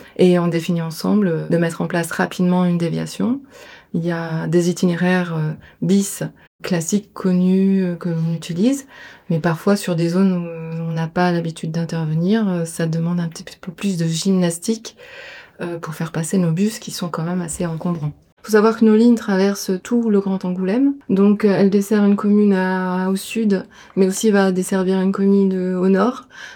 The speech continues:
Donc on ne peut pas complètement arrêter une ligne. Euh, les zones de travaux, euh, sont ciblées et on fait en sorte de pouvoir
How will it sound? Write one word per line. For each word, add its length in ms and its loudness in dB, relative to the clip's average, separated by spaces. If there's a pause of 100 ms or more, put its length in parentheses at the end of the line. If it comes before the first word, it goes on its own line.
(120)
Donc 180 4
on 40 6
ne 60 6
peut 140 4
pas 220 2
complètement 600 0
arrêter 320 -2
une 160 0
ligne. 400 2 (120)
Euh, 180 0
les 140 0
zones 180 2
de 100 -2
travaux, 540 -2
euh, 260 -4
sont 380 -4 (240)
ciblées 560 2
et 80 6
on 80 2
fait 160 -6
en 120 -4
sorte 260 -4
de 80 -4
pouvoir 560 -4